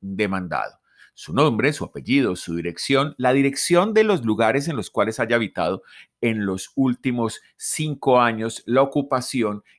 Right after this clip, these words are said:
y la fecha de nacimiento. También es necesario, dice el, eh, texto de la convención,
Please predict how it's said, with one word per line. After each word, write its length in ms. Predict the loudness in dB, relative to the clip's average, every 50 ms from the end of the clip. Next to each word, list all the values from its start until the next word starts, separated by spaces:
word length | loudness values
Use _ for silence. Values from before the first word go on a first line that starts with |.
| _ _ _ -4
y 300 | -2 0 2 2 0 0
la 260 | -2 0 0 0 -2
fecha 600 | -2 -2 -2 -2 -2 -2 -4 -2 -2 -2 -4 -6 -8
de 420 | -8 -6 -4 -2 0 0 -2 -2 -4
nacimiento. 760 | -6 -6 -6 -6 -8 -10 -10 -10 -12 -12 -14 -16 _ -20 -20 _ _ _ _ _ _ _ _ _ _ _ _ -20 -20 -20 _ _
También 380 | 2 2 2 4 4 4 4
es 100 | 4 4
necesario, 580 | 2 2 2 0 0 2 2 2 2 2 2 2
dice 460 | 2 2 2 0 0 0 0 0 0 0
el, 440 | -2 0 0 0 0 -2 -6 -8 -8
eh, 800 | -6 -4 -4 -2 -2 -2 -2 -2 -4 -4 -6 -8 -10 -12 -6 -2
texto 580 | -2 -2 -2 -2 -6 -8 -4 0 0 2 2
de 200 | 0 0 0 0
la 340 | 2 2 2 2 0 -4 -10 _
convención, 760 | 0 2 2 2 4 2 0 0 0 -4 -4 -6 -6 -8 -10